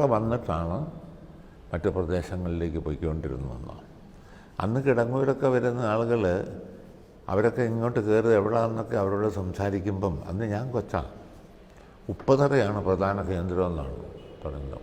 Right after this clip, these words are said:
ഉപ്പുതറ വന്ന് അവിടുന്ന് നാനാഭാഗത്തേക്കും ഇങ്ങോട്ടൊക്കെ കുടിയേറി. അങ്ങനെയാണ് അയ്യപ്പൻ കോവിലിൽ കുടിയേറിയതും അങ്ങനെ തന്നെയാണ്. കല്ലാർകൂട്ടി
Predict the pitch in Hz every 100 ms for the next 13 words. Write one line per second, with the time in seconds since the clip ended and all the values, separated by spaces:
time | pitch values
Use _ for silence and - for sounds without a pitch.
0 | 85 - 123 117 120 101 87 92 147 -
1 | - - - - - 92 101 107 120 101
2 | 95 101 92 87 85 80 82 78 104 -
3 | - 87 82 80 78 78 - - 76 65
4 | 65 - - - - - - - 85 80
5 | 64 64 - - - - - - - 104
6 | 117 135 143 139 143 143 143 135 117 117
7 | 110 104 113 113 - 87 80 78 69 69
8 | - - - - - 98 110 127 156 160
9 | 156 156 156 147